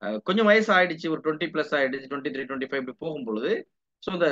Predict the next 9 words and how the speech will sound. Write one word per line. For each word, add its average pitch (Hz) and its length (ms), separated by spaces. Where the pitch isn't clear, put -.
அனுபவங்கள்ங்கிறது 202 840
அவங்களுக்கு 135 440
பல 113 160
விஷயங்களை 110 480
என்ன 151 80
பண்ணி 127 240
கொடுத்துரும், 98 360
சொல்லி 120 200
கொடுத்துரும். 90 420